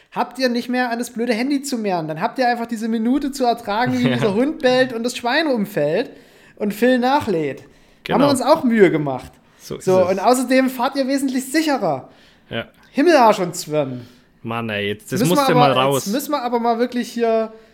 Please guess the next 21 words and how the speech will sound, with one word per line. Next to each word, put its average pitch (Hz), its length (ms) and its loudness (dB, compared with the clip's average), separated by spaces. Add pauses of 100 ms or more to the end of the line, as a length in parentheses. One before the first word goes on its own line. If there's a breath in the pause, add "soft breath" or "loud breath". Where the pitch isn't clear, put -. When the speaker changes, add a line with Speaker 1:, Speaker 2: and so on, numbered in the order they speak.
(760 loud breath)
Speaker 1:
jetzt - 140 -14
müssen 247 140 -2
wir - 40 -2
ihn - 40 4
Speaker 2:
Unterstützt 190 420 4
Speaker 1:
rauslassen. 170 160 0
Speaker 2:
uns 170 200 -2
mal. 143 220 0
Ihr 160 100 -2
mögt, 196 360 -2
ihr 175 240 -4
mögt 220 260 -2
den 226 140 -4
Podcast. 143 580 -6
Einige 208 300 -2
schreiben, 190 340 -6
ihr 165 140 -10
mögt 180 260 -8
den 185 100 -4
Podcast 117 560 -8
so. 113 200 -6